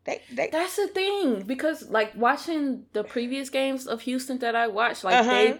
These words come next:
Speaker 2: they played the way that Baylor played
Speaker 1: Right.
Speaker 2: on Monday night.
Speaker 1: Right.
Speaker 2: And so I'm like, "What, what happened, y'all?"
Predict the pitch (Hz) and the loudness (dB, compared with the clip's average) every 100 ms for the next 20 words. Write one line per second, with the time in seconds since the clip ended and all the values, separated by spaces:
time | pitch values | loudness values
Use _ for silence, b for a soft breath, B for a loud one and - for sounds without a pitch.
0 | - - 220 254 254 - 220 226 240 226 | -6 2 6 6 4 2 6 6 4 -2
1 | 196 190 190 185 175 170 185 180 170 165 | -2 0 0 0 -4 -2 -2 -2 -4 -4
2 | 175 165 202 190 139 - - B B B | -6 -2 4 8 8 4 -6 B B B
3 | 190 196 190 185 170 165 170 165 440 - | -2 0 -2 -2 -2 -2 2 8 10 8
4 | 185 196 220 202 226 247 190 180 202 254 | 4 0 4 6 6 4 0 -4 -2 0
5 | 269 269 - _ _ _ _ _ _ _ | 2 -2 -6 _ _ _ _ _ _ _
6 | _ _ _ _ _ - 262 269 285 320 | _ _ _ _ _ -4 0 0 0 -4
7 | 320 220 226 254 - 320 | -6 -8 -6 -8 -8 -12